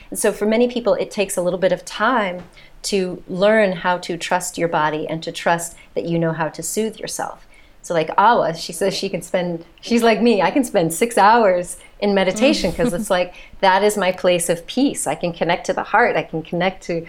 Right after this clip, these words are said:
Speaker 1: you know, love and life. Um, so that's,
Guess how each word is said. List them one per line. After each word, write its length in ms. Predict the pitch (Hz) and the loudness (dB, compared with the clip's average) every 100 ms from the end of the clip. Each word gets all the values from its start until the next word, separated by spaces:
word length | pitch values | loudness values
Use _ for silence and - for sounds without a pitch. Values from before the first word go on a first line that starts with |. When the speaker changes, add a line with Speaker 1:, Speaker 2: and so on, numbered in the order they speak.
| - - - | -14 -14 -4
Speaker 1:
you 120 | 170 | -2
know, 120 | 160 | 0
love 320 | 156 190 196 | 2 2 2
and 120 | 175 156 | 0 0
life. 380 | 208 170 165 - - - - | 0 0 -4 -16 -20 -20 -10
Um, 320 | - 165 - - - | -4 -4 -4 -12 -10
so 320 | - 208 202 - - - | 0 0 0 -8 -18 -4
that's, 300 | 208 233 | 2 2